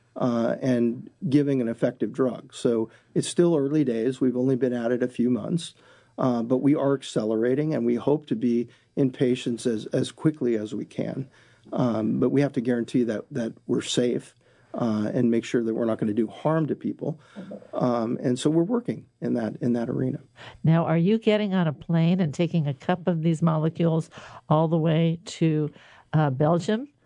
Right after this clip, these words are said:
Speaker 2: saying, "Here you go"? How does
Speaker 1: No,
Speaker 2: this
Speaker 1: we're,
Speaker 2: work?
Speaker 1: we're, no, no, we, we,
Speaker 2: <laughs>
Speaker 1: we make the chemicals here. Uh, we also have our, our own laboratory in Belgium. Uh, so we make some of those chemicals in Belgium, and then we ship them.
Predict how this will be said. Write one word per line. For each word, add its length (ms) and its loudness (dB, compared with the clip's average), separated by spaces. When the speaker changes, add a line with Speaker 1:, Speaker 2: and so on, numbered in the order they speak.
Speaker 2:
saying, 300 0
"Here 160 2
you 180 2
go"? 440 2
How 80 6
does 100 4
Speaker 1:
No, 160 2
Speaker 2:
this 100 2
Speaker 1:
we're, 140 4
Speaker 2:
work? 260 0
Speaker 1:
we're, 380 4
no, 320 0
no, 200 0
we, 240 2
we, 400 2
Speaker 2:
<laughs> 80 -12
Speaker 1:
we 140 4
make 240 2
the 80 -2
chemicals 760 -2
here. 440 0
Uh, 460 2
we 180 6
also 280 0
have 280 -2
our, 360 0
our 180 -2
own 180 2
laboratory 520 -2
in 80 0
Belgium. 420 -2
Uh, 180 2
so 160 -2
we 80 4
make 200 2
some 160 -2
of 80 0
those 160 0
chemicals 500 -4
in 80 0
Belgium, 480 0
and 300 0
then 160 2
we 120 2
ship 260 -2
them. 240 -4